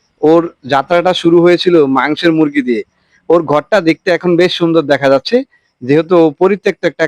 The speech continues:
গরু ঘরকে কাজে লাগিয়েছে, যেখানটাতে আগে গরু ঘর ছিল, এখন সে মুরগি পালন করছে। এই যে কালারবার্ড মুরগি বাচ্চাগুলো দেখতে পাচ্ছেন, এদের বয়স আজকে আটত্রিশ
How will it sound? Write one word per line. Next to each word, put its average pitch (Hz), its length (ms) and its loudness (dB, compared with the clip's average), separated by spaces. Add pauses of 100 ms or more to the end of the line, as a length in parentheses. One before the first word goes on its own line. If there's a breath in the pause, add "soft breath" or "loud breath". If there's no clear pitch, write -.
গরু 156 240 2
ঘরকে 151 280 -2
কাজে 156 280 -2
লাগিয়েছে, 139 420 0 (100)
যেখানটাতে 156 540 -2
আগে 170 240 0 (380)
গরু 160 300 2
ঘর 156 220 0
ছিল, 147 200 0 (540)
এখন 143 260 -2
সে 175 160 0 (160)
মুরগি 175 380 0
পালন 165 280 -2
করছে। 120 300 -6 (500)
এই 175 160 2
যে 196 120 0
কালারবার্ড 160 480 0
মুরগি 156 280 2
বাচ্চাগুলো 147 480 0
দেখতে 139 240 -2
পাচ্ছেন, 143 280 -2
এদের 151 240 0
বয়স 131 320 0
আজকে - 220 -6 (100)
আটত্রিশ 147 460 -2